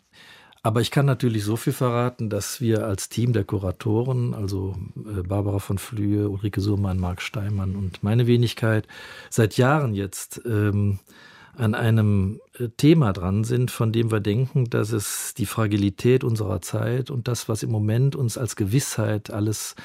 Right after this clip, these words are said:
verloren gegangen ist, äh, aufgreifen will, um mit den Mitteln der Kunst eben danach zu fragen, wie weit in der Krise nicht auch die Chance stecken könnte, eben tatsächlich sich bestimmte Dinge klarzumachen und, äh, über einige Inhalte bewusst,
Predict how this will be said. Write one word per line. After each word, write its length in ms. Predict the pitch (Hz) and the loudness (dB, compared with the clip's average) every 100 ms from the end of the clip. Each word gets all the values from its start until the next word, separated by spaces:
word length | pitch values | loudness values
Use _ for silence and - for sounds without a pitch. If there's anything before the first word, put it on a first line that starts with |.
| - - | -20 -4
verloren 500 | - 104 135 147 98 | 2 6 6 6 2
gegangen 460 | 90 95 98 113 120 | -2 -2 -2 -2 0
ist, 400 | 131 - - - - - - - | -2 -4 -10 -18 -20 -20 -20 -16
äh, 80 | 220 | -8
aufgreifen 800 | 135 117 131 - 139 147 - 147 | 0 2 2 0 0 2 2 2
will, 200 | 139 143 | 2 2
um 140 | 123 | 2
mit 140 | 107 104 | 0 0
den 120 | 104 | 2
Mitteln 320 | 113 - 117 | 2 2 0
der 100 | 104 | 0
Kunst 440 | - 110 127 - 151 | -2 0 0 -2 0
eben 420 | 123 117 117 110 - - - | 0 2 0 -2 -8 -16 -2
danach 300 | 107 113 107 | 2 2 0
zu 140 | - | -4
fragen, 540 | 113 - 110 113 117 107 | -6 -2 -2 0 0 0
wie 140 | 107 | 2
weit 240 | 107 110 | 2 0
in 100 | 117 | -2
der 100 | 107 | -2
Krise 400 | 98 113 117 123 | 0 0 2 2
nicht 200 | 117 107 | 0 0
auch 100 | 101 | -4
die 120 | - 110 | -2 -2
Chance 640 | - 107 110 - 107 117 | 0 0 0 0 -2 -2
stecken 340 | - 107 - 117 | -2 -4 -4 -2
könnte, 340 | 110 110 - | -2 -2 -2
eben 280 | 110 107 110 | -4 -4 -2
tatsächlich 500 | 101 - 147 - 95 | -2 0 -2 -4 -6
sich 180 | 101 - | -6 -6
bestimmte 400 | 110 120 113 104 | -6 -2 -2 -2
Dinge 200 | 104 98 | -2 -2
klarzumachen 760 | - 95 - 123 120 117 117 | -2 -4 -2 -2 -2 -2 -4
und, 280 | 107 104 120 | -4 -4 -6
äh, 200 | 107 98 | -4 -4
über 240 | 101 101 | -4 -4
einige 320 | 107 113 107 | -2 0 0
Inhalte 380 | 101 113 104 101 | 0 0 0 -2
bewusst, 460 | 95 107 139 - | -2 -2 -4 -8